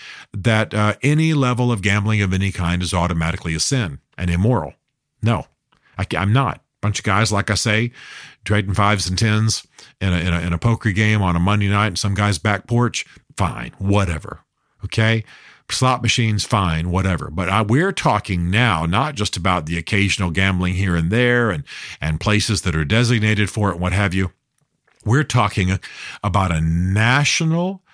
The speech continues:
government-funded, government-supported push towards gambling at a sophisticated level. The T V commercials involve some of the most prominent people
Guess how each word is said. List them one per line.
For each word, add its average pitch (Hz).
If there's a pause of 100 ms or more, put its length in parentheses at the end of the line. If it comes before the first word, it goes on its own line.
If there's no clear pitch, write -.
(560)
government-funded, 131
government-supported 127
push - (580)
towards 104 (280)
gambling 104
at 95
a 85
sophisticated 110
level. 87
The 82
T -
V 147
commercials 131 (380)
involve 113
some 107
of 98
the 92
most 90
prominent 135
people 117